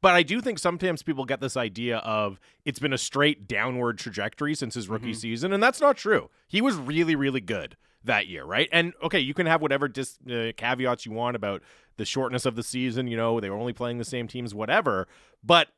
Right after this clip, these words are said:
Speaker 1: that's still a bright spot. That's not that long ago at this point that I think if you're counting on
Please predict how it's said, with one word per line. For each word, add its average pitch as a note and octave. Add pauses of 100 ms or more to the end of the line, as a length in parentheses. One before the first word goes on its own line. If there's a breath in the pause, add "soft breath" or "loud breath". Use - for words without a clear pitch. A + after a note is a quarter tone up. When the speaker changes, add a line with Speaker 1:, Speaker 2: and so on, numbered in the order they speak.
Speaker 1:
that's D3+
still D3
a D3
bright A2
spot. B2+
That's C3
not G#3+
that F3
long E3
ago G#2+
at G2
this A2+
point B2+ (320 soft breath)
that C3+
I C#3
think D#3
if C3
you're E3
counting C3+
on E3+